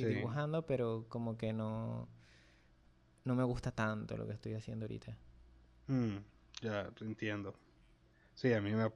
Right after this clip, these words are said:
Speaker 1: me, me ha pasado, me ha pasado y, y, y, coño, es una ladilla, porque uno dice como que, "Bueno, voy a hacer esto", y de repente, "Ah, qué ladilla, no, esto no".
Speaker 2: Sí, por
Speaker 1: Y,
Speaker 2: eso es que
Speaker 1: chamo,
Speaker 2: yo
Speaker 1: yo... a mí cuando me pasa esa vaina,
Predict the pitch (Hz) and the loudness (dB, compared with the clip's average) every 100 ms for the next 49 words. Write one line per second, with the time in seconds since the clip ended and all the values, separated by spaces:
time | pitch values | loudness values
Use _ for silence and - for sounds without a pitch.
0 | 117 117 110 95 98 95 107 - - - | 0 2 2 0 -4 -4 -4 -4 -6 -8
1 | - 107 101 - - - 107 107 - - | -8 -10 -8 -8 -8 -6 -6 -6 -10 -12
2 | - _ _ _ 107 101 101 92 _ - | -16 _ _ _ -12 -10 -10 -14 _ -14
3 | 110 - 104 98 107 104 110 95 104 101 | -14 -6 -4 -4 -4 0 0 0 -2 -4
4 | 98 - 113 104 110 104 110 107 110 117 | -8 -8 -8 -6 -6 -4 -4 -4 -4 -4
5 | 113 107 139 135 117 120 135 135 139 - | -4 -2 0 2 0 -2 0 2 0 0
6 | 110 104 104 104 110 123 135 - - 110 | -4 -4 -4 -2 4 8 8 6 0 -2
7 | 104 110 104 101 110 104 - 110 107 - | 2 2 2 0 -2 -2 -2 0 2 0
8 | _ _ _ _ - - - - - - | _ _ _ _ -20 -20 -20 -20 -20 -20
9 | - - - - - - 110 104 - 113 | -20 -20 -20 -20 -8 -2 -2 -2 -4 0
10 | 110 104 98 143 127 123 123 - - - | 2 2 0 0 0 -4 -12 -20 -20 -20
11 | - - - - - - - 120 113 110 | -20 -20 -20 -20 -20 -10 2 6 6 4
12 | 120 - 120 120 156 165 160 139 120 - | 0 0 2 4 4 4 6 4 2 0
13 | 139 147 147 165 165 170 170 | 0 2 4 4 4 2 -2